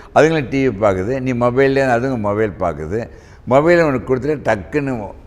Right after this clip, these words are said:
குழந்தைகள் வந்து அழுது நிறுத்திடுது. அழ விடுங்க, விளையாட விடுங்க, படிக்க சொல்லுங்க.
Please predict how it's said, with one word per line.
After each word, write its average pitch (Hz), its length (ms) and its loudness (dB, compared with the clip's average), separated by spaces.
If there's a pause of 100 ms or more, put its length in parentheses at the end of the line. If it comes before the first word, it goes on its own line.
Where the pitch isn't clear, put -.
(200)
குழந்தைகள் 117 500 0
வந்து 92 540 -2 (360)
அழுது 151 400 6
நிறுத்திடுது. 87 800 -4 (340)
அழ 104 320 2
விடுங்க, 123 500 0
விளையாட 107 420 2
விடுங்க, 110 380 0
படிக்க 95 380 -2
சொல்லுங்க. 80 520 -6